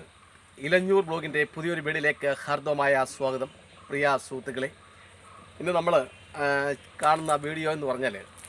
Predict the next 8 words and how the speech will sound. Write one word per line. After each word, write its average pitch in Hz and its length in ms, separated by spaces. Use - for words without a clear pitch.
ഈ - 20
കപ്പ, 165 180
കപ്പ - 160
എന്ന് 180 140
പറയുമ്പോൾ 165 320
നമ്മൾ 160 160
പല 156 140
തരത്തിൽ 165 340